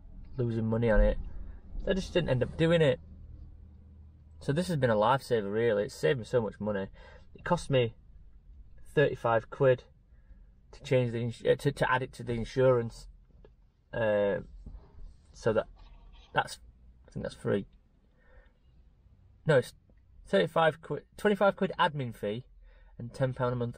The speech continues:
extra to drive this. So, so far it's cost me thirty-five quid, which I can't complain about, really.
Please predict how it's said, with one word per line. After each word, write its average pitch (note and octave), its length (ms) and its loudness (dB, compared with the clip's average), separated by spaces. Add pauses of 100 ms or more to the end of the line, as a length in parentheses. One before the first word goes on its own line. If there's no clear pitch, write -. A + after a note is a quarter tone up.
extra A2+ 480 -4 (760)
to - 100 -8
drive G#2 240 2
this. G2+ 320 0 (320)
So, - 140 0
so C#3+ 180 4
far B2 140 4
it's - 80 -4
cost - 160 -14
me B2 60 -6
thirty-five A2 480 0
quid, A2+ 260 -2 (800)
which A2+ 120 -6
I B2 40 -6
can't B2 240 0
complain A2 400 0
about, F#2+ 240 0
really. G2 340 2